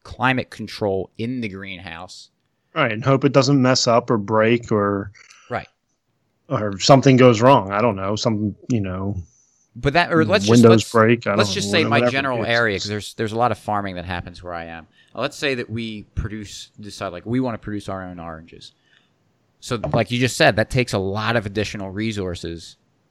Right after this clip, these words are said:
Speaker 1: um,
Speaker 2: That could be
Speaker 1: and it
Speaker 2: put towards something else that
Speaker 1: Yes.
Speaker 2: you're better at producing.
Speaker 1: Right. That would mean that you, everyone else would get fewer mushrooms.
Speaker 2: Right.
Speaker 1: Because where I, I live in the mushroom capital of the world is what they call it.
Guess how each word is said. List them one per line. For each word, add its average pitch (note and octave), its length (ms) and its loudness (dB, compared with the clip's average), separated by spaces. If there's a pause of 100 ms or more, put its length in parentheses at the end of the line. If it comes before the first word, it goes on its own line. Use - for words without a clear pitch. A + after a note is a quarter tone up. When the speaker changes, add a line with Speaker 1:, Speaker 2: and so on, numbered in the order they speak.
Speaker 1:
um, E2+ 260 -6
Speaker 2:
That D3+ 160 8
could D#3 160 10
be D3+ 80 12
Speaker 1:
and D3+ 60 10
it - 60 -8
Speaker 2:
put D3+ 160 8
towards C3+ 260 6
something B2+ 320 4
else A2 420 0
that - 200 2
Speaker 1:
Yes. - 40 0
Speaker 2:
you're B2 160 2
better A#2+ 420 2 (180)
at A#2 140 -2
producing. A#2+ 560 4 (120)
Speaker 1:
Right. C#3+ 280 -4 (720)
That C#3 220 2
would D3+ 120 0
mean C#3 360 -4
that A2 200 -6
you, B2 440 -4 (200)
everyone C3+ 440 2
else A#2+ 280 -2
would G2+ 140 -4
get G2+ 180 0
fewer G2 320 -4
mushrooms. F2+ 560 -10 (720)
Speaker 2:
Right. B2+ 200 10
Speaker 1:
Because G#2 100 2
where A2 180 2
I, B2 140 4
I A#2+ 120 4
live B2+ 380 0
in B2 140 -4
the A2+ 80 -4
mushroom A2+ 400 -2
capital G#2 480 -2
of F2 80 -8
the F2+ 60 -8
world F2+ 360 -4
is D#2+ 100 -16
what D2 100 -12
they E2 100 -12
call D#2+ 300 -14
it. - 60 -20